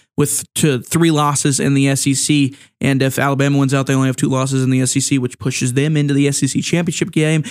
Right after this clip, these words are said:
And God forbid that happens. God forbid Alabama wins out.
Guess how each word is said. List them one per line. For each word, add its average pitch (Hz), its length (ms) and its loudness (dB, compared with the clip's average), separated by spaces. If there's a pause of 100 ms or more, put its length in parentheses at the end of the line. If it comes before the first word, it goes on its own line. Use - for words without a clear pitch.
(180)
And 139 260 -4
God 165 340 0
forbid 139 600 -2 (100)
that 135 180 0
happens. - 440 -6 (160)
God 175 480 2 (260)
forbid 139 580 0 (220)
Alabama 165 420 2
wins 156 220 2
out. 139 320 0